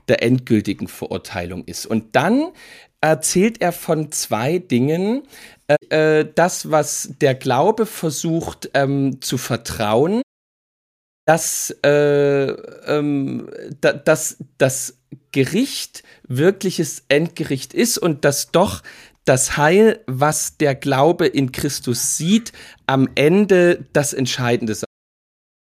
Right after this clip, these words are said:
Das Ende, was er, ähm, aber trotzdem vor Augen haben, sagt Ehlert auch ganz eindeutig, ist nicht nur sozusagen eine, ja, Scheidung, äh,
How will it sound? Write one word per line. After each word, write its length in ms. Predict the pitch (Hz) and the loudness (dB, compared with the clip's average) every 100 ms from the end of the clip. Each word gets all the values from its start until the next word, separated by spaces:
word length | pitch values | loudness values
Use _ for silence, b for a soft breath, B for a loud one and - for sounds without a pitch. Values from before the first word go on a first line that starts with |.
| _ _ - | _ _ -2
Das 220 | 156 - | 0 0
Ende, 680 | - 170 220 220 202 - - | 0 2 4 6 4 0 -10
was 360 | 143 156 165 - | -2 0 0 -2
er, 520 | 156 151 143 139 - | 0 2 2 0 2
ähm, 340 | 147 139 135 - - | 0 2 -4 -8 -4
aber 320 | 147 143 135 | -2 2 0
trotzdem 640 | - 226 233 - 185 170 | 2 -2 -2 -2 0 0
vor 260 | - - - | 0 -4 2
Augen 360 | 139 151 143 | 2 2 -4
haben, 360 | 131 117 120 113 - _ _ _ _ _ - | -2 -2 0 0 -2 _ _ _ _ _ -2
sagt 220 | 131 - | 0 2
Ehlert 340 | 123 117 110 | 0 2 -2
auch 280 | 107 - - | -4 -6 -2
ganz 280 | 113 180 - | -2 -2 -4
eindeutig, 640 | 165 165 139 131 143 156 - _ _ _ - | -4 -4 0 0 0 -6 -10 _ _ _ -6
ist 180 | - 143 | -4 0
nicht 360 | 147 240 - | 4 2 2
nur 360 | 175 170 165 - | 0 2 0 -2
sozusagen 460 | 151 147 135 127 120 | -4 -2 2 2 2
eine, 420 | 123 123 113 110 B B B B - | 0 2 2 -2 B B B B -16
ja, 340 | - 117 117 | -8 2 2
Scheidung, 840 | 117 - 123 135 175 180 165 151 - | 2 0 2 2 4 2 2 -2 0
äh, 200 | 135 | 2